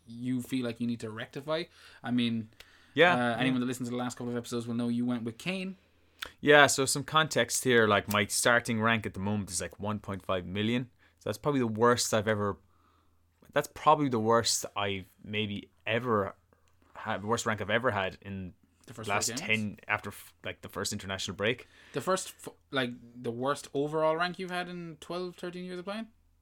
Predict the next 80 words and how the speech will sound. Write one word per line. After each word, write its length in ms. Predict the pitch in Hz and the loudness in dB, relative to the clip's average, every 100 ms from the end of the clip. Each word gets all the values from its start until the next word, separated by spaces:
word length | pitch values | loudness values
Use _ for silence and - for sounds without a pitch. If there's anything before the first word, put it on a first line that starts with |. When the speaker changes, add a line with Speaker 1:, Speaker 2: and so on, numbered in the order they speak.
| - | -6
Speaker 2:
I 280 | 123 139 139 | 0 2 0
think 200 | 185 - | -2 -2
so. 420 | - 175 120 98 - _ - | 2 4 4 0 -10 _ -18
Speaker 1:
Ah. 40 | 98 98 | -16 -12
Speaker 2:
I, 100 | - - - - 110 | -10 -12 -14 -14 -2
usually, 400 | 139 185 170 135 | 2 2 4 6
I 60 | |
mean, 240 | 143 139 117 - | 6 4 2 -4
the 80 | 127 | -4
thing 180 | 170 175 | -2 2
about 180 | 143 127 | 2 2
this 200 | 127 - | 0 4
is 340 | 143 117 - | 6 6 2
Speaker 1:
You've 120 | 170 | 2
had 160 | 185 135 | 0 0
bad 220 | 120 98 | -4 -10
starts. 280 | - - - | -14 -18 -12
We've 140 | 123 | -10
all 120 | 120 104 | -10 -12
had 100 | 101 | -16
bad 180 | - - | -20 -20
starts. 180 | - | -10
Speaker 2:
Yeah, 300 | - 170 143 | 2 8 8
but 140 | 113 110 | 8 6
I 80 | 117 | 4
think 220 | - 139 | 2 -4
I've 140 | 92 | -2
always 280 | 98 104 87 | 0 0 -2
been 340 | - 98 90 - | -6 -10 -12 -12
in 120 | 98 | -12
the 80 | 85 | -10
top 280 | - 92 - | -4 -4 -4
million. 320 | 95 117 - - _ _ _ _ - | -6 -8 -10 -20 _ _ _ _ -2
I 60 | |
mean, 240 | 131 190 185 | 2 4 2
maybe 260 | 202 185 | 2 8
I 100 | 135 | 8
haven't. 280 | 110 131 110 | 10 6 6
I, 120 | 107 131 | 0 0
maybe 240 | 180 190 | 4 4
it's 80 | 202 | 4
just 140 | 180 165 | 0 2
more 160 | 170 | 4
volatile 500 | 117 135 147 - 123 | 10 10 10 4 4
this 280 | 120 113 - | 4 0 0
year 200 | 117 117 | 4 4
or 60 | 113 | 4
something. 400 | - 110 110 104 | 0 -4 -4 0
I 100 | 110 | 0
don't 140 | 113 | 2
know. 220 | 110 101 | 2 0
But 140 | 90 95 | -2 -2
Speaker 1:
Maybe 240 | 226 208 | -2 -2
the 120 | 170 | -2
ranks 320 | 139 135 180 - | -2 -2 -2 -6
mean 200 | 165 151 | -6 -4
more 120 | 123 | -6
to 80 | 120 | -6
you 40 | |
now. 240 | 113 117 123 | -10 -10 -4
<laughs> 40 | 123 | 4
Do 80 | 165 | 4
you 120 | 147 | 6
know 80 | 147 | 6
what 60 | |
I 20 | |
mean? 160 | 147 139 | 6 4
You're 100 | 135 | 8
actually 180 | 139 147 | 12 12
Speaker 2:
Maybe. 100 | 135 | 10
Speaker 1:
looking 140 | 147 | 6
and 100 | 147 | 4
going, 180 | 131 127 | 2 2
One 180 | 127 131 | 2 0
point 280 | 127 123 123 | 0 0 0
five 420 | - 123 127 123 | -2 -2 -2 -4
to 80 | - | -4
you 160 | 120 120 | -2 -2
now 260 | 120 120 | -2 -4
is, 400 | 117 107 - - | -6 -8 -12 -14